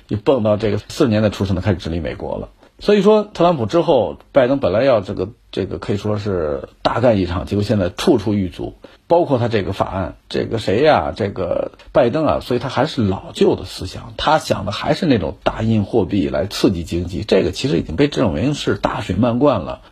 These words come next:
这个过去那些年其实是可以的啊，我觉得这个不可否认，哪怕十几年前，有的时候为了应急，你说夸夸几万亿印出去，这个有它的道理在。什么事情都是双刃的，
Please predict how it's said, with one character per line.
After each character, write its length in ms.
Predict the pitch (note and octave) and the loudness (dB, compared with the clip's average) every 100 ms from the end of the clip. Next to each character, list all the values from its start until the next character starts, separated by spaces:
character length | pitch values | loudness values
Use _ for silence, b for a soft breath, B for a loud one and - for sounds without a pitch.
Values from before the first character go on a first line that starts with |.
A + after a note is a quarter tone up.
| - | -2
这 160 | E3+ | 0
个 80 | C#3+ | 0
过 240 | D3 B3 G#3 | 0 4 4
去 160 | - | 4
那 120 | C#3+ | 2
些 100 | A2+ | 2
年 320 | G#2 E2 E2 G2 | 0 -2 -6 -6
其 160 | - | -6
实 160 | A2+ A#2+ | -4 -4
是 80 | A2+ | -6
可 260 | - - | -4 -2
以 140 | A2 - | -2 -4
的 80 | - - - | -10 -20 -14
啊， 320 | - C#3 - | -6 -6 -6
我 140 | - - | -6 -6
觉 140 | E2 | 0
得 80 | G#2+ | 2
这 180 | A2+ F2 | 2 2
个 360 | C#2 C#2 C#2 - - - | 2 2 0 -6 -14 -2
不 100 | D#3 | 0
可 120 | D#3+ | 2
否 240 | F3 - A2+ | 0 0 2
认， 220 | A#2 - - - | 0 0 -10 -10
哪 200 | - A2 | -2 0
怕 100 | C3+ | 0
十 240 | B2 F#3 G#3 | 0 0 2
几 100 | G#2 | 2
年 200 | G2+ G2 | 2 0
前， 280 | D2+ - B B B | -2 -4 B B B
有 180 | G#2+ F#2 | 2 2
的 60 | F#2+ | 2
时 100 | A2 | 2
候 60 | |
为 140 | A2+ F#2 | 2 2
了 80 | |
应 200 | G#2+ A#2+ | 4 2
急， 320 | E2 D2+ D#2 - - - - | 2 -4 -4 -8 -20 -20 -12
你 200 | A#1+ D2+ | -10 -4
说 300 | F2 F2 - - - - | -2 -2 -4 -10 -12 -2
夸 220 | - - | -2 0
夸 260 | - D#2+ F2+ | -2 0 -2
几 240 | - E2+ | -2 0
万 260 | B2 G2+ G2+ | 2 2 0
亿 140 | E2+ | 4
印 180 | C3+ G2 | 4 2
出 120 | F2 | -2
去， 120 | - | -8
这 140 | - - | -6 -4
个 100 | - | -4
有 100 | G#2 | -2
它 120 | - | 0
的 80 | G3+ | 2
道 140 | - - G2+ | 0 2 0
理 160 | - - | -2 -12
在。 200 | - - - | -16 -18 -16
什 180 | - C#3 | 0 2
么 120 | A#3+ | 2
事 180 | - B2+ | 2 2
情 120 | G#2 | 2
都 140 | F#2 E3+ | 2 0
是 180 | G2 F2 | 0 -4
双 300 | - F3+ G3+ | 0 2 2
刃 240 | B2+ | 0
的， 80 | G2+ | -6